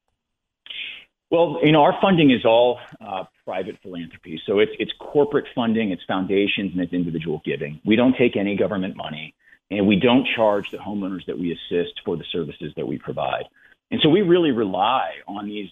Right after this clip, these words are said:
these institutions, these individuals to, to, uh, to fund our efforts. And, and as I said, you know,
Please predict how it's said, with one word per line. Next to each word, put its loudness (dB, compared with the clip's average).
these -2
institutions, 0
these -2
individuals 0
to, 0
to, 0
uh, -2
to -4
fund 2
our 6
efforts. -2
And, -8
and -4
as -4
I -2
said, 2
you -6
know, -10